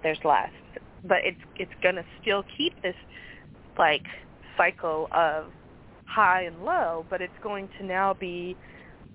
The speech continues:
extra freaking high and extra freaking low, and who knows what else.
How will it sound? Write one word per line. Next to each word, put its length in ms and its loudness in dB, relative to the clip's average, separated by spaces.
extra 380 0
freaking 320 -12
high 420 -10
and 480 0
extra 260 -2
freaking 240 -6
low, 420 -4
and 180 4
who 160 -2
knows 280 0
what 120 2
else. 200 -2